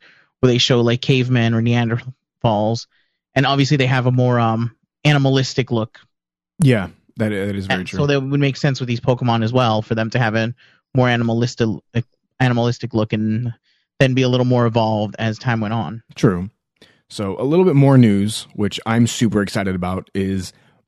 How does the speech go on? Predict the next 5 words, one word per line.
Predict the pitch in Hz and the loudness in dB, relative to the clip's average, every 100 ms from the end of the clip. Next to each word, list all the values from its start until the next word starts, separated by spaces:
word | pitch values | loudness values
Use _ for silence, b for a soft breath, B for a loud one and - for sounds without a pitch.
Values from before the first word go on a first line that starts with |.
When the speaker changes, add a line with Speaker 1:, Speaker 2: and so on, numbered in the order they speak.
| _ _ _ - | _ _ _ 2
Speaker 2:
Mega | 113 120 120 123 139 | 4 6 4 4 2
Sceptile | - 117 - 123 131 139 139 - | 2 -2 2 0 2 -2 -4 -2
and | 110 110 | 4 4
Mega | 110 101 | 4 2
Swampert. | - 113 98 87 92 | -4 -6 -6 -6 -10